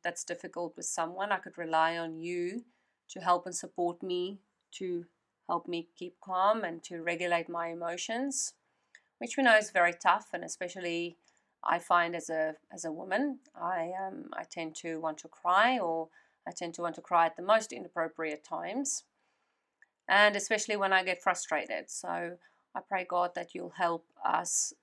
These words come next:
women, that when we have to have these conversations, that those conversations will go well, and that, that at the end of the conversation that we would have reached an end point where the leader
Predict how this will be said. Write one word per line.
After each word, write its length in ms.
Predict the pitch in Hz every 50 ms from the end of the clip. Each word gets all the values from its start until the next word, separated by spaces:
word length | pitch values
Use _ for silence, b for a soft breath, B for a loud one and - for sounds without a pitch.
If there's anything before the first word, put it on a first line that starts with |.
| _ _ _ _ -
women, 560 | 190 185 180 180 170 170 170 170 170 175 - _ _ _ _ _ _ _ -
that 140 | 196 202 _
when 180 | 196 190 190 196
we 120 | 196 190
have 180 | 190 180 175 -
to 120 | - 196
have 160 | 185 180 175 -
these 180 | 175 160 -
conversations, 800 | - 175 165 160 156 - 170 160 160 - - 170 165 165 165 - - -
that 380 | 160 170 180 - - - - _ _ _ _ _ _ _ _ _ _ _ _ _ _ _ _ _ _ _ _ _ _ _ _ _ _ _ -
those 100 | 220 220
conversations 640 | - 254 240 - 240 226 226 208 208 208 208 190
will 100 | 185 190
go 160 | 180 190 185 175
well, 460 | 160 160 156 147 151 - - - - _ _ _ _ _ _ - -
and 160 | 180 175 170
that, 300 | 175 170 170 165 - - _ _ _ _ _ _ _ _ -
that 160 | 180 170 - -
at 120 | - -
the 160 | - 202 -
end 160 | - 190 190 196
of 80 | 196
the 80 | 196 -
conversation 680 | - 185 175 170 165 - - 175 175 170 - 175 165
that 120 | 165 160 160
we 140 | 170 170 160
would 120 | 165 170
have 200 | 165 165 - -
reached 400 | 170 165 165 156 - - - -
an 120 | 170 156 -
end 260 | - 180 190 196 190
point 540 | - - 170 147 143 160 - - - - - -
where 640 | 175 165 165 160 165 185 185 185 196 165 165 165 - _ _ _ _ _ -
the 60 | 180
leader 440 | 175 170 175 190 190 185 185 180